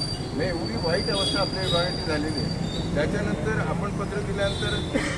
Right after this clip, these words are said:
त्या दिवशी महा-, गणपती मंदिरात गेलो, तिथे सर्व पाणी खात्याचे अधिकारी आले होते आणि आपल्याच त्या पाणीच्या अनुषंगाने पूर्ण नदीचा सर्व्हे केला आणि बंधारा, अहो, हे करायला पाहिजे होतं. दहा वर्षापूर्वीच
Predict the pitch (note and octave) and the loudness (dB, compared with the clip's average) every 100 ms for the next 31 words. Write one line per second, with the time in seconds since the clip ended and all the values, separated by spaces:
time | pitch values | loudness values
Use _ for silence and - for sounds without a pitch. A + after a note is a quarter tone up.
0 | - C4 - - - - D3 E3 F#3 D#3 | -4 -4 -2 0 -2 -2 -2 0 0 0
1 | E3 E3 F#3 - F#3+ F#3+ G#3+ G#3+ G3 E3+ | -2 -2 -2 0 0 0 0 -2 -2 -2
2 | F#3+ G3+ - - F3 F#3 G3+ - G#3+ A3 | -2 -4 -4 -2 -2 0 0 0 0 2
3 | - F#3+ G3+ F#3+ - G3 G3+ F3+ F#3+ F#3+ | 2 0 0 0 0 2 2 4 2 6
4 | F3+ E3+ D#3 - - - - - - - | 6 6 2 0 -2 -2 0 0 0 2
5 | - - - G#3+ G#3+ - - - F#3 - | 2 0 2 2 4 2 2 0 0 0
6 | - G3 F3+ F3 F#3+ F#3+ F#3 - - - | 4 4 4 2 4 4 4 4 2 2
7 | - F3 E3+ E3+ - F#3 F3+ E3+ - E3 | 2 2 2 2 2 2 2 2 2 4
8 | F3+ F#3 F3+ - - E3+ F#3 E3+ E3+ F#3 | 4 4 2 0 2 2 2 2 4 6
9 | G#3 F#3+ - - - D#3+ G3+ C3+ F#3 F#3+ | 6 4 2 -2 0 2 4 4 6 8
10 | A#3 G#3+ G3+ G3 E3+ - - - - - | 6 4 2 2 2 0 -2 -2 0 0
11 | C#3 F3 G3 F#3+ G3 - - | 4 4 4 2 0 0 0